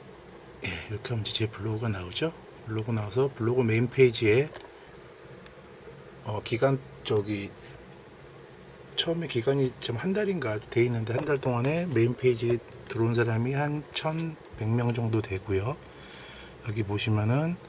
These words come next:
여기 와서 뭐, 홈 버튼을 누른 사람 클릭 수를 알 수 있고, 요 각 링크별로, 어, 어떤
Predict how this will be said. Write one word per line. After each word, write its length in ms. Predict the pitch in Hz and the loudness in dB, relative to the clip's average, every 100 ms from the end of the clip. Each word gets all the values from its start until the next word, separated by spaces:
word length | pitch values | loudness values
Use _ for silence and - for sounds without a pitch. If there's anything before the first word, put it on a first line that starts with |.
| - - - - - - | -18 -18 -20 -20 -18 -10
여기 160 | 98 110 | -6 -2
와서 240 | 104 107 | 0 0
뭐, 140 | 110 110 | 0 0
홈 240 | 151 147 | 0 2
버튼을 400 | 135 - 117 113 | 0 0 2 2
누른 240 | 107 117 | 2 2
사람 260 | 113 113 107 | 4 4 2
클릭 340 | - 151 147 | 2 0 0
수를 320 | - 117 110 104 | 0 0 2 2
알 140 | 98 | 0
수 160 | - 110 | -2 -4
있고, 580 | 101 - 107 98 95 87 - - - 110 | -6 -2 2 2 2 -4 -14 -18 -12 -8
요 60 | - | 2
각 200 | 113 113 | 0 4
링크별로, 800 | 120 143 - 120 110 110 127 156 - - - - - - - - - - - - - 113 | 4 4 2 2 4 6 4 2 -4 -18 -18 -18 -18 -18 -18 -20 -20 -20 -20 -20 -10 -2
어, 220 | 104 98 | 0 0
어떤 380 | 95 - 127 | -4 2 2